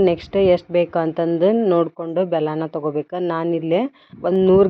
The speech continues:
ಗ್ರಾಮ್ ಆಗುವಷ್ಟು ಬೆಲ್ಲನ ತೊಗೊಂಡು ಇದನ್ನ ಚೆನ್ನಾಗಿ ಪೌಡರ್ ಮಾಡ್ಕೊಂಡು ತೊಗೊಂಡೀನಿ. ನೆಕ್ಸ್ಟ್ ಕಂಟೈನರ್ ಒಳಗಿರುವಂಥ ನಿಂಬೆಹಣ್ಣನ್ನ ಒಂದು ಪಾತ್ರೆ ಒಳಗೆ ಟ್ರಾನ್ಸ್‌ಫರ್ ಮಾಡ್ಕೊಂಡು, ನೆಕ್ಸ್ಟ್ ಅದಕ್ಕೆ ಆಗಲೇ ಪುಡಿ ಮಾಡಿಟ್ಕೊಂಡಿದ್ದ ಮೆಂತ್ಯ ಪೌಡರ್ನ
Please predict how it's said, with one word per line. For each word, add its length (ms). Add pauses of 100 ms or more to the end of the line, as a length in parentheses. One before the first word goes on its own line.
ಗ್ರಾಮ್ 320
ಆಗುವಷ್ಟು 440 (120)
ಬೆಲ್ಲನ 340 (120)
ತೊಗೊಂಡು 380
ಇದನ್ನ 220 (120)
ಚೆನ್ನಾಗಿ 420 (140)
ಪೌಡರ್ 380
ಮಾಡ್ಕೊಂಡು 420
ತೊಗೊಂಡೀನಿ. 440 (420)
ನೆಕ್ಸ್ಟ್ 260 (120)
ಕಂಟೈನರ್ 560
ಒಳಗಿರುವಂಥ 500 (140)
ನಿಂಬೆಹಣ್ಣನ್ನ 640
ಒಂದು 180
ಪಾತ್ರೆ 380
ಒಳಗೆ 260 (100)
ಟ್ರಾನ್ಸ್‌ಫರ್ 500 (100)
ಮಾಡ್ಕೊಂಡು, 500 (180)
ನೆಕ್ಸ್ಟ್ 260 (100)
ಅದಕ್ಕೆ 340 (520)
ಆಗಲೇ 360
ಪುಡಿ 180 (120)
ಮಾಡಿಟ್ಕೊಂಡಿದ್ದ 760
ಮೆಂತ್ಯ 260 (100)
ಪೌಡರ್ನ 440